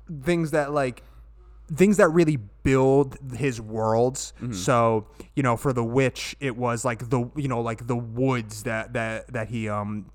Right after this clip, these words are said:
Speaker 1: found out. Like, so the, the movie is supposed to take place in, like, New England, but it, they actually went out to Canada and filmed because they, that's where they were able, A, it just had,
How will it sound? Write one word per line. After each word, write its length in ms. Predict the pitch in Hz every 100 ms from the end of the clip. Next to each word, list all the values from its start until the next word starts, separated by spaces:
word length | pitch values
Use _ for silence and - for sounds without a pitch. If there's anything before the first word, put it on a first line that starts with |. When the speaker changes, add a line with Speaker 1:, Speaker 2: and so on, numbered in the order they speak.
| - -
Speaker 1:
found 380 | - 120 113
out. 240 | 107 110 110
Like, 160 | 120
so 140 | - 127
the, 80 | 120
the 180 | 123 131
movie 300 | 147 139 127
is 260 | 117 120
supposed 240 | - 127 120
to 40 |
take 160 | 127 117
place 220 | 123 117
in, 60 | 127
like, 140 | 113
New 240 | 123 110 110
England, 420 | 113 117 123 117
but 120 | 113
it, 140 | 107
they 100 | 104 113
actually 340 | 117 - 113
went 160 | 110 110
out 140 | 107
to 80 | -
Canada 520 | - 110 113 113 113 - - -
and 140 | 110
filmed 440 | - 120 117 113
because 420 | 113 107 113 107 107
they, 160 | 113
that's 260 | 110 113 -
where 100 | 113
they 120 | 110
were 120 | 110
able, 240 | 107 107 113
A, 180 | 131 123
it 40 | 117
just 100 | -
had, 220 | 117